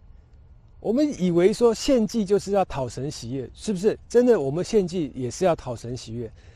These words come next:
但是神却更喜悦那些听命的人。神喜悦那些听命的人。啊，然后又有一句话说，彼得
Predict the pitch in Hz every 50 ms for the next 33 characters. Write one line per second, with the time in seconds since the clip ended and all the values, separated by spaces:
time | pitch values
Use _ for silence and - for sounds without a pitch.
0 | - - - - - - 214 208 - 214 185 147 - - - 151 156 185 196 -
1 | - 233 202 - - - 269 254 233 196 - - - 127 120 151 175 165 151 151
2 | 143 - 156 156 - - - - - - - - - 233 233 240 254 240 180 127
3 | 113 101 78 - - - _ - - - - - - - - - - - - _
4 | - - - - - - - - - - - - - 185 202 240 214 - 151 160
5 | 190 196 190 180 180 190 180 - 190 190 190 185 175 147 117 107 95 95 - -
6 | - - - - _ - - - - - - - - - - - - - - -
7 | - - - - - - - 151 185 220 220 208 214 220 208 185 175 165 190 214
8 | 185 208 202 185 - 190 196 175 - 170 160 151 170 202 208